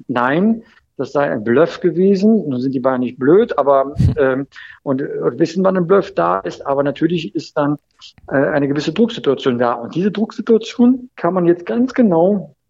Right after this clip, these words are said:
Speaker 1: bei David Alaba beobachten. Bei Ale-, Ale-, David Alaba ist die Situation, er hat noch ein Jahr Vertrag und entweder verlängern die Bayern jetzt, dann ist Ruhe im Karton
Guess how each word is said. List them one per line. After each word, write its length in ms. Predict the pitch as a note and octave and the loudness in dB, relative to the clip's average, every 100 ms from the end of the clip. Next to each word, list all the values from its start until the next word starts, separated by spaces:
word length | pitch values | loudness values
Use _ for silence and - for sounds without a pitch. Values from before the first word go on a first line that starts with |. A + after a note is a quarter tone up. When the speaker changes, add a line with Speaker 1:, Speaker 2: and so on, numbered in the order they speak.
| - | -8
Speaker 1:
bei 280 | - D3+ | -4 -2
David 380 | D3 D#3+ D#3+ E3 | 0 2 0 0
Alaba 480 | G3 A3 C3+ A#2 A2+ - - - _ | 2 4 4 0 -2 -10 -20 -20 _
beobachten. 840 | - A#2 C3+ B2+ A#2 A2+ G#2+ - G#2+ | -16 -8 -6 -4 -4 -4 -8 -10 -8
Bei 100 | G#2+ | -4
Ale-, 300 | C3+ D#3 D3+ | -2 -2 -2
Ale-, 280 | D3 D3+ C3+ | -2 -2 -2
David 240 | C#3 B2+ B2+ | -2 -2 0
Alaba 300 | F#3 G3 G3 | 0 2 0
ist 180 | F3+ | 0
die 80 | D#3 | -6
Situation, 500 | C#3+ D#3 E3 - B2 | -6 -4 -4 -2 -2
er 60 | A2+ | -2
hat 120 | A#2 | -6
noch 120 | B2+ - | -10 -6
ein 340 | B2+ E3 F#3+ | -2 2 2
Jahr 280 | C#3 C#3+ D3 | 2 0 -2
Vertrag 600 | - - - A#2 F#3+ - _ _ _ _ _ _ - - - - - | -6 -14 -6 -4 -4 -6 _ _ _ _ _ _ -20 -20 -20 -20 -12
und 240 | - D3+ | -2 0
entweder 500 | D#3 F3+ F#3+ F3 D3 | 2 0 2 2 2
verlängern 460 | C3+ B2+ B2+ A3 G#3 | 2 2 2 2 0
die 60 | B2 | 0
Bayern 360 | A2+ A2+ A#2+ | -2 0 2
jetzt, 340 | C#3 G3+ - - | 2 0 -4 -8
dann 120 | C#3 | -6
ist 200 | C3 A2 | -6 -4
Ruhe 260 | A2 D3+ | 2 4
im 80 | F#3 | 4
Karton 460 | F#3 - A#3+ D4 | 0 2 2 2